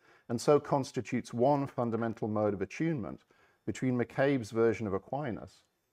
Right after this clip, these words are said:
and what he learnt from Wittgenstein, in part through conversations with his Oxford colleagues and friends, Anthony Kenny and Terry Eagleton.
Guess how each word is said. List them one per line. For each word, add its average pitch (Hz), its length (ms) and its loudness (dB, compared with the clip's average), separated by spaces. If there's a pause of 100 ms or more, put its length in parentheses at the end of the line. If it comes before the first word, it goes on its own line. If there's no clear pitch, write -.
(120)
and 123 140 2
what 117 160 6
he 113 100 2
learnt 98 320 0
from 104 240 -8
Wittgenstein, - 600 -8 (760)
in 117 120 0
part 123 340 6
through 113 160 -2
conversations 104 800 -2
with 101 100 2
his 98 100 0
Oxford 98 420 -4
colleagues 98 440 -2
and 92 100 -6
friends, 90 560 -6
Anthony 92 320 -8
Kenny 87 360 -8
and 90 200 -10
Terry 92 380 -6
Eagleton. 85 300 -10